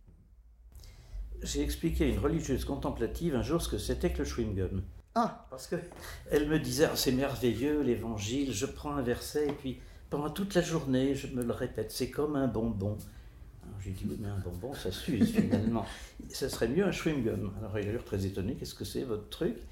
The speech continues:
Speaker 2: Hein.
Speaker 1: Alors, je lui ai expliqué que c'était quelque chose qui était durable, aussi durable que la méditation. <laughs>
Speaker 2: Je voudrais un petit peu m'arrêter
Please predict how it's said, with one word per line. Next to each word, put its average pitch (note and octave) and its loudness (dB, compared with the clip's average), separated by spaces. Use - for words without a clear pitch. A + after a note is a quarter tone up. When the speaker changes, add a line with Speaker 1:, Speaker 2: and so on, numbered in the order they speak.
Speaker 2:
Hein. C3 2
Speaker 1:
Alors, F#3 2
je E3 0
lui B2+ 2
ai - 0
expliqué F3+ -2
que G#3+ -6
c'était G#2 -6
quelque - -8
chose - -6
qui B2+ -10
était B2 -6
durable, A#2 -4
aussi B2 -6
durable C3 2
que - -2
la A2 2
méditation. A2+ 0
<laughs> - -12
Speaker 2:
Je C3+ -6
voudrais C#3+ -6
un C#3+ -4
petit E3 -12
peu E3+ 0
m'arrêter D#3 -2